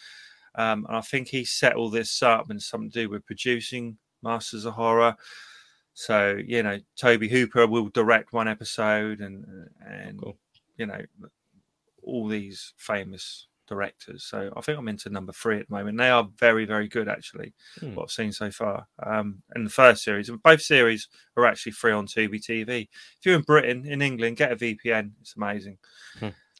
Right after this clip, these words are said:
Speaker 1: Highly recommend. I finished watching Castle Rock Series one
Speaker 2: Oh, yeah. How's,
Speaker 1: at
Speaker 2: how is
Speaker 1: last. That, I got a bit confused towards the end, as you can imagine.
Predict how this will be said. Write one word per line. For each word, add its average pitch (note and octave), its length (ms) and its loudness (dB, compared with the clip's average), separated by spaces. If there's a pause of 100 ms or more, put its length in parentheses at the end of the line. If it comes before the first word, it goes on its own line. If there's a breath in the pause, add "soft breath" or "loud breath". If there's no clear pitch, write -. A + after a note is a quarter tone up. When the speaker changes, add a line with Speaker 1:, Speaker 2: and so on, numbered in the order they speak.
(160)
Speaker 1:
Highly E3 400 8
recommend. C#3+ 540 2
I D3+ 120 8
finished F#3+ 400 4
watching F3+ 320 2
Castle D3+ 960 0
Rock A2 400 0
Series A#2 580 -4
one B2 360 0 (440)
Speaker 2:
Oh, C#3+ 80 0
yeah. C3+ 160 8
How's, C3+ 320 2
Speaker 1:
at B2 100 -2
Speaker 2:
how B2+ 280 8
is E3+ 140 -2
Speaker 1:
last. - 280 -14 (1400 soft breath)
That, F3+ 380 6 (1160 loud breath)
I B2 80 -6
got E3+ 160 0
a C#3+ 40 0
bit D3+ 180 0
confused B2 500 -4
towards A#2+ 280 -6
the A#2 100 2
end, D3+ 180 2
as A2+ 140 -8
you G#2+ 60 -12
can A#2 120 -12
imagine. A#2+ 500 -4